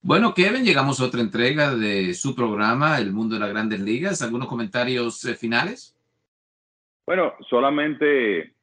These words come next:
Speaker 2: eh, comentar que normalmente quien gana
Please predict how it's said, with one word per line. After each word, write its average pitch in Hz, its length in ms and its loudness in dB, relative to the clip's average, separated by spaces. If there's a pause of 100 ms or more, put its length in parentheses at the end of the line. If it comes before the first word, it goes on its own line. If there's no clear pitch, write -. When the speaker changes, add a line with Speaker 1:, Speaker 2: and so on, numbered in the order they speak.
(160)
Speaker 2:
eh, 95 220 -6
comentar 110 680 0
que 85 460 -4 (800)
normalmente 123 760 -2
quien 92 540 -4
gana 113 560 0